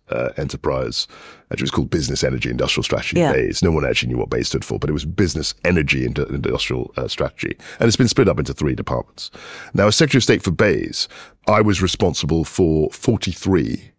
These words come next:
Speaker 1: I remember counting them, and I knew them all, uh, at the time. Forty-three organizations,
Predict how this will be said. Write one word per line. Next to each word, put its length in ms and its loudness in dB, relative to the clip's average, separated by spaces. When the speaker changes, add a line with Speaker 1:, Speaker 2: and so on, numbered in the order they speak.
Speaker 1:
I 60 0
remember 400 2
counting 380 -2
them, 140 0
and 120 0
I 80 0
knew 220 4
them 160 -2
all, 260 -4
uh, 180 -2
at 80 -4
the 80 -6
time. 420 -4
Forty-three 600 2
organizations, 920 -2